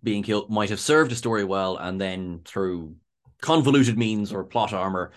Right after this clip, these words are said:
you know, "Oh, they're back to fight another day." It's like, no, like, it's Shaw. Obviously, we're discussing episode nine now. So Shaw's, that scene, I, I could have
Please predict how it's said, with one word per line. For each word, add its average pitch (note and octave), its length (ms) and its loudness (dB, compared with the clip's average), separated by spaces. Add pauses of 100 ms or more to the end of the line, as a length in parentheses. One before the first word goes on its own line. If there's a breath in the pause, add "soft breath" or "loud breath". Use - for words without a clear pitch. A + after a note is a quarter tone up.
(400 loud breath)
you F#2+ 120 -6
know, E2+ 220 -6
"Oh, D#3 160 -4
they're B2+ 180 0
back A#2+ 240 -4
to - 60 -14
fight A#2 80 -4
another G#2 160 -6
day." A2+ 80 -6
It's - 100 -12
like, - 180 -18
no, C#4 180 4
like, G#2 280 -2
it's - 460 -8 (720)
Shaw. G3+ 640 4 (460)
Obviously, A2+ 240 -2
we're G2+ 80 -4
discussing A#2 520 -2
episode G#2 480 -2
nine A#2+ 400 2
now. A#2 240 0
So G#2+ 140 -6
Shaw's, F3+ 580 0 (240)
that C#3 240 -2
scene, G2 540 -6 (1080 loud breath)
I, - 80 -6 (180)
I F3 140 4
could G#3 260 0
have F#3+ 160 6